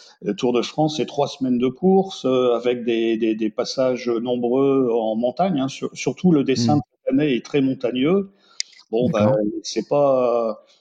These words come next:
Speaker 1: il y a pas de secret, il faut qu'ils s'entraînent, euh, je te dis, c'est trente mille kilomètres par an, donc, euh, s'ils ont pas d'entraînement, ils pourront jamais participer à une épreuve comme celle-là. C'est pas possible.
Speaker 2: Ok. Donc rendez-vous le quinze mai, en tout cas, pour avoir une première décision quant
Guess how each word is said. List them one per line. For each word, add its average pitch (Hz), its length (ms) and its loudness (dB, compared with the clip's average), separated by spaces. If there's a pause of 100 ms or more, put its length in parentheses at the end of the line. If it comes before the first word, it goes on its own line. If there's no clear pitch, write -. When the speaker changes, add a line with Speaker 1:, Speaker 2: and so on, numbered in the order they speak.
(200)
Speaker 1:
il - 400 -2
y 127 60 4
a 123 60 2
pas 127 140 -2
de 123 40 -8
secret, 151 380 0
il 147 60 2
faut 123 140 -2
qu'ils - 140 -6
s'entraînent, 151 680 0
euh, 120 540 0
je 117 140 -12
te - 80 -6
dis, 147 220 0
c'est 120 160 -4
trente - 260 -6
mille 135 200 0
kilomètres 123 500 -2
par 127 80 0
an, 160 260 2
donc, 117 300 -4
euh, 120 400 0
s'ils 135 420 -4
ont 135 80 0
pas 151 140 -2
d'entraînement, 143 500 0
ils 123 140 0
pourront 123 280 -2
jamais 147 360 0
participer 139 760 -4
à 131 60 2
une 113 180 -4
épreuve 120 320 -4
comme 113 160 -10
celle-là. 147 480 -2 (360)
C'est - 200 -12
pas 113 100 -2
possible. 131 380 -2
Speaker 2:
Ok. 113 160 -2 (800)
Donc 117 140 -2
rendez-vous 151 340 2
le 135 40 -2
quinze 127 380 0
mai, 151 160 2
en 147 80 0
tout 120 100 -10
cas, 151 140 -2
pour 120 220 -2
avoir 120 260 0
une 107 280 0
première 117 300 -2
décision 107 460 -2
quant 120 160 -4